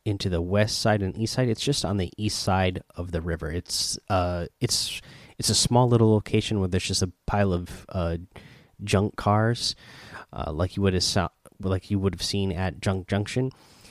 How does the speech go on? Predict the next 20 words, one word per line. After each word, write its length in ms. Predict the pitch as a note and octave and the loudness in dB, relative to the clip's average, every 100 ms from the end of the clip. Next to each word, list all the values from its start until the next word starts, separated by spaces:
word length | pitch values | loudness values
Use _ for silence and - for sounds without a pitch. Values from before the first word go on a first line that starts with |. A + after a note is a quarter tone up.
| - | -6
and 180 | - F#2 | -2 -2
you're 100 | F#2 | 0
gonna, 600 | G2 F#2 F2+ F2+ F2+ F#2+ _ _ _ _ _ - | 2 2 4 2 2 -2 _ _ _ _ _ -4
uh, 240 | F#2 F2 | -2 -2
you're 160 | D#2 G#2 | -4 -2
gonna 140 | G2 | 0
see, 160 | - G2+ | 0 0
yeah, 160 | F#2 | 0
that 200 | E2+ E2+ | 0 -2
little 180 | G2+ F#2+ | -2 0
location 400 | F2+ - F#2 F#2+ | 0 -2 -4 -2
there. 160 | F2+ F2+ | 0 0
It's, 180 | F2+ - | -2 -4
it's 280 | G2+ - - _ _ - | -4 -4 -6 _ _ 0
pretty 260 | - G2 | 4 4
close 280 | - G#2 E2 | 2 -4 -4
to 100 | - | -6
the 100 | D#2+ | -6
river 220 | E2 D#2 | -6 -6
there. 220 | D2 D#2+ | -10 -10